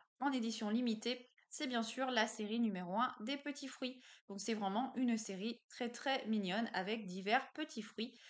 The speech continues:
que l'on retrouve des bébés déguisés en fruits. La deuxième série également à être cer-, sortie, pardon, est aussi sur le thème des fruits, bien sûr avec d'autres fruits différents, sinon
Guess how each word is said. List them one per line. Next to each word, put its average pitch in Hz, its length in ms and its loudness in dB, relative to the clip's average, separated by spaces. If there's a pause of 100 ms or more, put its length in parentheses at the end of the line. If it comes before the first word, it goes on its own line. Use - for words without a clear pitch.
(200)
que - 80 -6
l'on 190 160 0
retrouve 214 500 -2 (360)
des 208 120 -2
bébés 185 440 -2
déguisés 233 580 0
en 180 160 -2
fruits. - 260 -14 (380)
La 233 160 6
deuxième 349 340 4
série 302 500 -2
également 269 540 4
à 320 140 6
être 269 200 -2
cer-, 170 400 -8
sortie, 240 500 -4
pardon, 180 360 -2 (140)
est 339 280 4
aussi 254 300 -2
sur 285 300 -2
le 220 180 4
thème 269 220 2
des 240 120 2
fruits, 226 300 -4 (300)
bien 170 100 -10
sûr 254 320 -2
avec 196 420 2 (240)
d'autres 190 300 0
fruits 247 240 -2
différents, 190 480 -2
sinon 175 400 -8